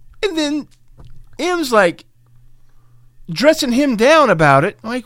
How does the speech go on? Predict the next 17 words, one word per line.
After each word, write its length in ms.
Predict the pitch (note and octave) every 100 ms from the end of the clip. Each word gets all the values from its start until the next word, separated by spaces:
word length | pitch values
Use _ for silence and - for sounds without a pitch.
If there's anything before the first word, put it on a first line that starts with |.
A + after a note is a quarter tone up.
| -
w-, 240 | C#4+ C#4+ - - - -
"She 160 | - F3
just 200 | A#2+ F#2
worked 200 | G2 F#2+
in 80 |
office. 320 | A#2 G2+ D2+ -
She's 160 | - -
supposed 160 | A2 -
to 60 |
bring 160 | F#2+ G2
you 100 | G2
home." 260 | C3+ E2 - - -
Well, 560 | A3+ A#3+ A#3 A3 G#3+ F#3+ - - - _ _ _ _ -
why'd 260 | G#3+ C4
you 80 | B3+
send 280 | A#3+ C4 B3+
her? 400 | C#4 D#4+ F2 F#2+